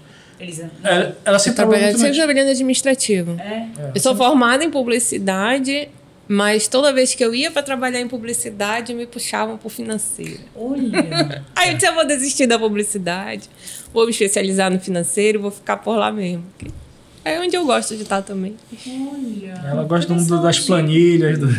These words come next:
Speaker 3: É,
Speaker 2: Excel.
Speaker 3: do Excel.
Speaker 1: É, aptidão mesmo.
Speaker 2: É. E aí, meio que eu voltei a fotografar porque ela ficou grávida. Eu comprei uma ca-, uma câmerazinha da Sony. E aí voltou o tesão por fotografar.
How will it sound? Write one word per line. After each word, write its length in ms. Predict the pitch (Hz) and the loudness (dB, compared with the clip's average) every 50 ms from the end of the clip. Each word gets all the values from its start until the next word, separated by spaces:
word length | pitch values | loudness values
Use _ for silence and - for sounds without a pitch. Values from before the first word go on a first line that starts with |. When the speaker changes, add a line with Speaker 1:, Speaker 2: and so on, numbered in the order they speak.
| - - 139 143 139 | 0 0 0 0 2
Speaker 3:
É, 180 | - 190 185 180 | 2 2 2 2
Speaker 2:
Excel. 400 | 175 175 175 151 147 151 156 185 | 0 0 0 0 0 2 2 2
Speaker 3:
do 60 | 185 | 2
Excel. 340 | 185 175 - 135 - 233 190 | 2 2 2 2 2 2 2
Speaker 1:
É, 40 | 170 170 | 4 2
aptidão 400 | 185 185 277 220 214 190 175 165 156 | 2 0 -2 -6 -8 -8 -8 -10 -10
mesmo. 140 | 151 147 156 | -6 -4 0
Speaker 2:
É. 260 | 156 143 240 220 - - - - - - - - - - - | 2 2 2 2 0 -4 -10 -16 -20 -20 -20 -20 -20 -12 -8
E 160 | 147 151 165 | -2 0 2
aí, 800 | 165 165 165 165 165 175 180 185 196 208 214 220 226 226 220 202 - - - - - _ _ _ _ _ | 4 4 4 4 4 4 4 2 2 2 2 2 2 2 0 -2 -4 -10 -18 -20 -20 _ _ _ _ _
meio 220 | 190 175 180 185 | 0 2 2 2
que 80 | 185 196 | 2 2
eu 60 | 190 180 | 2 2
voltei 320 | 185 180 170 180 190 190 | 2 2 2 0 0 2
a 60 | 208 196 | 2 0
fotografar 720 | - - 196 - - 175 175 175 160 147 - - 160 147 | 0 -4 -4 -4 -4 -2 -2 -2 -2 -2 -2 -4 -4 -4
porque 180 | 147 - - - | -4 -6 -6 -4
ela 80 | 151 143 | -4 -4
ficou 200 | - - - 160 | -4 -4 -4 -2
grávida. 540 | 151 151 143 139 143 156 151 - 185 190 196 - - - - - _ - _ _ _ _ _ _ _ - | 0 2 2 2 2 0 -2 -4 -8 -12 -14 -14 -18 -20 -20 -20 _ -20 _ _ _ _ _ _ _ -18
Eu 80 | - 127 | -18 -14
comprei 240 | - 143 131 139 147 | -12 -10 -8 -4 -4
uma 100 | 147 139 | -4 -4
ca-, 140 | 143 143 143 | -4 -4 -4
uma 180 | 143 139 139 135 | -2 -2 -4 -4
câmerazinha 480 | - 139 139 139 139 135 127 131 139 135 | -4 -4 -4 -4 -4 -4 -4 -4 -4 -6
da 120 | 139 139 | -6 -6
Sony. 580 | - - - 147 147 160 175 180 185 185 185 185 - - - - - - - - - - _ _ - | -8 -8 -8 -8 -6 -6 -4 -2 -2 -2 -2 -4 -6 -12 -20 -20 -20 -20 -20 -20 -20 -20 _ _ -8
E 160 | 151 165 170 | -6 -2 0
aí 840 | 165 165 165 165 170 180 185 196 208 208 214 214 214 220 220 220 214 196 | 0 0 2 2 2 2 0 0 0 -2 -2 -2 -2 -2 -2 -2 -4 -2
voltou 420 | 190 202 202 202 196 - - 202 196 | -2 0 0 -2 -2 -4 -4 -4 -4
o 40 | 190 | -2
tesão 340 | 196 190 185 180 180 185 | -2 -2 -2 0 0 -2
por 100 | 185 - - | -4 -6 -10
fotografar. 840 | - - 185 - 190 185 190 190 185 - - 180 143 127 123 - | -12 -12 -8 -6 -6 -4 -2 -4 -4 -2 -2 0 0 0 -2 -6